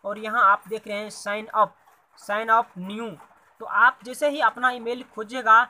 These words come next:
आपको sign up new पे, आपको नो पे क्लिक करके यहाँ पे आप अपने ईमेल आईडी से इसे एड्रेस देके verify कर देना है। तब जाके YouTube की ओर से आपको एक तुरंत mail आएगा जो आपको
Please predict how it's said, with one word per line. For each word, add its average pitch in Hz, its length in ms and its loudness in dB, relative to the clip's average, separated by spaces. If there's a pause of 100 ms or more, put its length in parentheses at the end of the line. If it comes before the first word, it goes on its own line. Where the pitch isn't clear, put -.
(280)
आपको 226 500 -2 (280)
sign 214 240 -4
up 240 220 2 (420)
new 233 280 -6
पे, 233 300 -2 (360)
आपको 220 360 0
नो 233 180 2
पे 262 160 -6
क्लिक 226 300 -16
करके 233 420 0 (380)
यहाँ 202 320 2
पे 233 100 -6
आप 208 260 2
अपने 214 240 -12
ईमेल 214 340 -10
आईडी 202 260 -4
से 202 140 -14
इसे 208 200 -12
एड्रेस 180 400 -12
देके 196 320 -14 (380)
verify 202 680 -2
कर 214 220 -2
देना 196 260 0
है। 196 240 0 (320)
तब 233 160 0
जाके 208 460 -4
YouTube 240 760 -12
की 233 80 -6
ओर 214 180 -4
से 214 200 -8
आपको 202 460 0
एक 214 280 -12
तुरंत 240 260 -4
mail 190 300 -10
आएगा 202 400 2 (380)
जो 190 80 -4
आपको 202 540 0